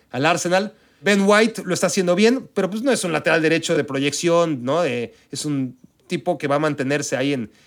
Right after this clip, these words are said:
en esa zona de seguridad y, y que defiende bien y que tiene buen pie y que ha sido adaptado a esa posición, ¿no? Y los otros, que son Tierney y Tomiyasu, pues no son futbolistas de grandes alcances. Tierney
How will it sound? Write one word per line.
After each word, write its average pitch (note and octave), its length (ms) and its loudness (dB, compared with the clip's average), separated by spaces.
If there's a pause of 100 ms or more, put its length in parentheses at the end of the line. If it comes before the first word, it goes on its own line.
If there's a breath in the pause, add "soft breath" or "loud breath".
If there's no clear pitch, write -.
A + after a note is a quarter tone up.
(180 soft breath)
en B2+ 120 -4
esa C#3 600 0
zona D#3 380 0
de C3 80 0
seguridad D3+ 500 0
y, E3+ 60 0
y C3+ 120 -10
que D3 100 -2
defiende E3+ 380 -2
bien A3 320 2 (320 soft breath)
y D#3+ 60 -6
que D#3 100 -2
tiene D#3 300 0
buen D#3+ 220 0
pie A3 340 2 (100)
y E3+ 100 -12
que F3+ 120 0
ha E3+ 40 0
sido F#3+ 200 0
adaptado F3 480 0
a C#3 60 2
esa C#3 240 -4
posición, C#3 360 -4
¿no? B2+ 240 -4
Y C#3+ 140 -4
los C3 240 0
otros, F#3+ 240 -2
que - 80 -12
son D#3+ 220 -2
Tierney D#3+ 520 0
y C#3+ 80 -4
Tomiyasu, E3 600 0 (520 soft breath)
pues C3+ 200 0
no C#3+ 100 0
son C3 380 -2 (140)
futbolistas C3 760 0
de A2+ 500 -6
grandes C#3+ 760 0
alcances. C#3+ 640 -2
Tierney F#3+ 560 0